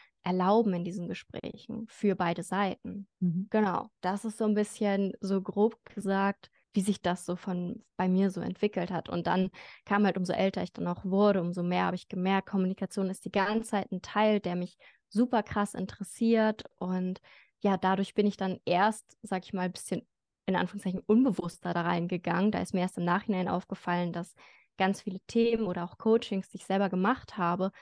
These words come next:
Speaker 1: viele so das zentrale Thema Kommunikation hatten. Wie kommuniziere ich besser? Wie kommuniziere ich zielgerichtet?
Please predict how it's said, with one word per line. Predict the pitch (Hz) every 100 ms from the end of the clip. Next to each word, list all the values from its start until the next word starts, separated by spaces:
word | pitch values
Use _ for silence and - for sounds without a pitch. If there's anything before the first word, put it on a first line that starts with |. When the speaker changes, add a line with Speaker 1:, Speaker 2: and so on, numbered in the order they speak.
| - _ _ _ _ _
Speaker 1:
viele | - - 240 214
so | 196
das | 190 185
zentrale | - 180 - 185 180 175
Thema | 202 185 170
Kommunikation | - 175 175 - 180 - 208 202 190
hatten. | 196 - - 202
Wie | 185 175
kommuniziere | 190 175 175 - 190 180
ich | -
besser? | 220 226 - 214 202 190
Wie | 196 175
kommuniziere | 196 175 180 - 202
ich | -
zielgerichtet? | - 247 214 196 196 - 185 185